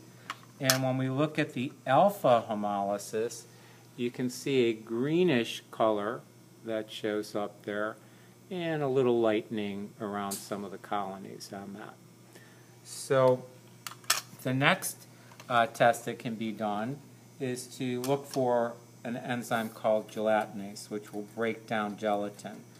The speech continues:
So gelatin starts out as a solid, and if no enzyme is produced,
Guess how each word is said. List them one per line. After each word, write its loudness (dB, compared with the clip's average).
So -6
gelatin 4
starts -2
out 4
as -8
a -8
solid, 4
and -4
if -8
no 4
enzyme -8
is -12
produced, -14